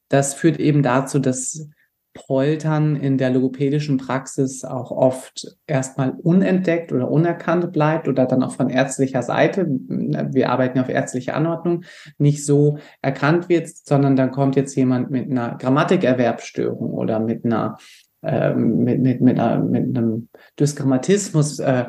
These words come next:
zur Logopädie. Und dann merken wir, äh, da sind ganz viele andere Baustellen. Das Kind hat ganz viele phonetische Prozesse, hat auch mit der Lautbildung Schwierigkeiten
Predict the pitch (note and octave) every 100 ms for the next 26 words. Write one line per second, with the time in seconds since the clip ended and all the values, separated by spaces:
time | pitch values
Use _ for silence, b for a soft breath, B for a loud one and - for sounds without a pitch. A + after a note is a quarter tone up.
0 | B B B - C3 C3 C3 C3+ - C3
1 | B2+ D3+ F#3+ C4 C4+ - - - D3 D3
2 | D3 D3+ D3+ D#3+ D3 C#3+ C#3+ C#3+ C#3+ _
3 | _ - C3 C3+ C3 B2+ B2 B2+ D3 C3
4 | E3+ F#3 F#3 E3+ D#3 - D3 F#3+ F#3 -
5 | - F3 F#3 - D#3+ D#3+ D#3+ D#3+ D#3 C3+
6 | B2+ - D#3+ D3+ C#3+ C#3+ C3 C#3 D3+ D3
7 | D3+ C#3+ D#3+ F#3 E3+ D#3 D#3 - D3+ -
8 | D3 D3 D3 C#3 C3 C#3 D3 B2+ B2 D3
9 | E3+ D#3+ C#3+ C#3+ - C#3+ C#3 C#3 - C#3
10 | C3 C3 C#3 C#3 C3